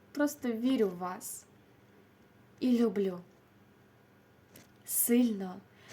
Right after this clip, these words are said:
та палко. Головне з коренем вирвати цю чуму та посадити мої улюблені ромашки.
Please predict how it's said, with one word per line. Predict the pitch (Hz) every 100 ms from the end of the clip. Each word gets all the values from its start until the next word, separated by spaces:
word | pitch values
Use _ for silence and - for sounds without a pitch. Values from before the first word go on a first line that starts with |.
| -
та | - 240
палко. | 254 240 214 196 - 190 - - - - - - - - - _ _ - - - - - - _ _ - _ - - - - - - - - - _ _ -
Головне | 233 240 247 240 277 311 302 - - - _ _ - - - - - - -
з | - - -
коренем | - 247 214 196 185 180
вирвати | 185 247 247 196 196 196
цю | - 208
чуму | - 196 196 269 262 - - - _ - - - - _ _
та | - 180 175 180 - -
посадити | - 220 202 196 254 247 202
мої | 190 190 185
улюблені | 214 240 320 240 208 190
ромашки. | 185 185 185 196 - -